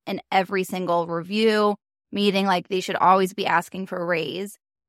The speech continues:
And that, like, kind of blew my mind a little bit. And I'm like, "Oh, oh no." Do you feel like everyone should be asking for a raise? Or, like, when should you be asking for a raise?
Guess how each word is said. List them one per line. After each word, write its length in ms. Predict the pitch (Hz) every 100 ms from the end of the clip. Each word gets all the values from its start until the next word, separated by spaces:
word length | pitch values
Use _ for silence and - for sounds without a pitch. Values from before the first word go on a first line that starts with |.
| _ _ _ _ _ _
And 120 | 214 220
that, 200 | 208 -
like, 160 | 247
kind 200 | - 220
of 120 | 208
blew 160 | 196 202
my 120 | 185
mind 280 | 175 170 175
a 20 |
little 200 | 208 220
bit. 100 | 220
And 220 | 247 254
I'm 100 | 208
like, 160 | 214 190
"Oh, 420 | - 302 226 - 180 - _
oh 80 | 214
no." 400 | 247 285 320 196 - _ _ _ _ -
Do 100 | 220
you 220 | 226 302
feel 220 | 330 277
like 240 | 240 196 -
everyone 560 | 226 240 262 269 262 262
should 300 | - 220 196
be 160 | 220
asking 460 | - 185 - 208 202
for 120 | 202
a 60 | 190
raise? 460 | 175 165 196 233
Or, 20 |
like, 140 | 233 185
when 500 | - 208 240 262 269
should 260 | - 226
you 120 | 196 208
be 100 | 185
asking 260 | 180 196
for 120 | 185
a 20 | 170
raise? 300 | 170 156